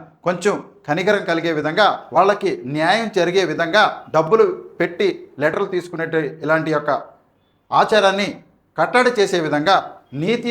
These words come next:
న్యాయంగా, సంపూర్ణమైన న్యాయం వాళ్ళకి కలిగే విధంగా, వాళ్ళు ఎంచుకున్న ఆప్షన్ని వాళ్ళకి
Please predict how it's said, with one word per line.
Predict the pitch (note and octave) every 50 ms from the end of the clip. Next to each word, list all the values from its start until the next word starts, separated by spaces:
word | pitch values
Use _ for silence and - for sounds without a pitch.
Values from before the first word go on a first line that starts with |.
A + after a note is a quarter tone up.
| A3 F#3+ F3
న్యాయంగా, | E3 E3 F3+ F3+ E3+ D#3+ E3 F3+ E3 - - - - _ _ _ _ _ -
సంపూర్ణమైన | D#3 E3 F3 E3+ A#3 B3 A#3+ A3+ G#3+ G#3 G3 F#3 E3+ D#3+
న్యాయం | D#3 D#3 F3+ G3+ G3 E3+
వాళ్ళకి | D#3+ D3+ - - C#3+
కలిగే | D#3 E3+ F#3+ F#3 - D3+
విధంగా, | C#3 C#3+ D3 D#3+ G3 F3+ - - - - _ _ B2+ D3
వాళ్ళు | F3 F#3+ F#3+ F3+ F#3
ఎంచుకున్న | F3+ - G#3+ A3 A#3+ A3+ G#3 F3+ F#3
ఆప్షన్ని | G3 G3 - A3+ A3 G#3+ G#3 F3 - - _ _ _ _ - C#3
వాళ్ళకి | F3 F#3 G3 F#3 F3+ D3